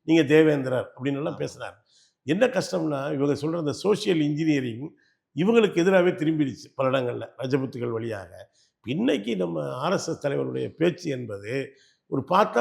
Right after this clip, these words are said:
Speaker 1: ஏதோ மோடியை தான் சொல்றாரு, ஒரு பிரச்சாரம் கண்ணியமா பேசுவாரு, கட்டுப்பாடு இருப்பாருன்னு சொன்னாலும் கூட, இது யாரை நோக்கி இது போகுது அப்படின்னு சொன்னா, எதிர்க்கட்சிகள் வலுவா இருக்காங்க. எனவே பாஜக தன்னுடைய டாக்டிக்ஸை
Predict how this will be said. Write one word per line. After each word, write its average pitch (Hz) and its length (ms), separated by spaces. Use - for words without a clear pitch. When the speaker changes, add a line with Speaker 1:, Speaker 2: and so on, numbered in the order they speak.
Speaker 1:
ஏதோ 190 160
மோடியை 180 340
தான் 175 180
சொல்றாரு, 151 280
ஒரு 143 100
பிரச்சாரம் 151 440
கண்ணியமா 143 440
பேசுவாரு, 135 440
கட்டுப்பாடு 135 600
இருப்பாருன்னு 139 440
சொன்னாலும் 127 420
கூட, 95 380
இது 113 120
யாரை 247 400
நோக்கி 208 380
இது 151 340
போகுது 151 360
அப்படின்னு 110 160
சொன்னா, 98 320
எதிர்க்கட்சிகள் 190 680
வலுவா 156 280
இருக்காங்க. 107 540
எனவே 147 220
பாஜக 190 580
தன்னுடைய 160 360
டாக்டிக்ஸை 175 500